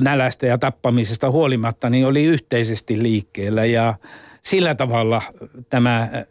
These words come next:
sai aika kestävän pohjan tämä uusikin, ö, toimintasuunnitelma ja uusi paketti. Mutta Y K oikeus on tällaista pehmeästä, pehmeätä oikeutta.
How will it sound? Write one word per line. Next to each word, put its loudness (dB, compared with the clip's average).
sai 0
aika 0
kestävän 0
pohjan 0
tämä -2
uusikin, 2
ö, -2
toimintasuunnitelma 2
ja 2
uusi 2
paketti. -4
Mutta 0
Y 2
K -4
oikeus 0
on 0
tällaista -2
pehmeästä, -4
pehmeätä 0
oikeutta. -6